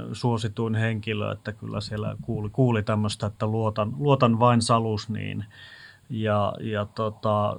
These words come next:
kyselyt näyttää samaa, mutta ei Zelenskinkään ko-, kannatus ole romahtanut, että noin kuuttakymmentä prosenttia se edelleen on, ja se on sitten enemmän kuin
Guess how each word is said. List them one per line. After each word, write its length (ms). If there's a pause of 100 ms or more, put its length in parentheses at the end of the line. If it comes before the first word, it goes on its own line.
(120)
kyselyt 440
näyttää 460
samaa, 720
mutta 440
ei 200
Zelenskinkään 840
ko-, 240
kannatus 520
ole 320
romahtanut, 840
että 260
noin 280
kuuttakymmentä 760
prosenttia 720
se 140
edelleen 560
on, 320
ja 220
se 160
on 140
sitten 380
enemmän 420
kuin 360